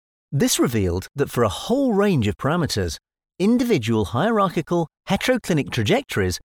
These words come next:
synchronize between different sites. Therefore, the entire set of many heteroclinic networks behaves in a simple way,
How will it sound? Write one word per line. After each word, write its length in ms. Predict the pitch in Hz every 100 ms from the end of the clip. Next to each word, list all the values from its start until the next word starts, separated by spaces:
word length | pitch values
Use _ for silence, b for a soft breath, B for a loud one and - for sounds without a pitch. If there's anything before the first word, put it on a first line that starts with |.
| _ _ -
synchronize 680 | - 311 - 117 95 123
between 420 | - 196 143 156 135
different 340 | 101 104 117
sites. 560 | - 226 104 - - - _ _ _ _
Therefore, 520 | 107 90 82 127 208 269 _ _ -
the 180 | 135 143
entire 560 | 123 - - 233 254
set 380 | - 151 151 - -
of 140 | 104
many 420 | 110 185 262 117
heteroclinic 500 | 117 - 123 123 104
networks 540 | 202 - 135 101 - - _ _ _
behaves 480 | 302 185 151 151 147 -
in 220 | 214 202 - _
a 80 | 165
simple 400 | - 107 175 226
way, 300 | 285 131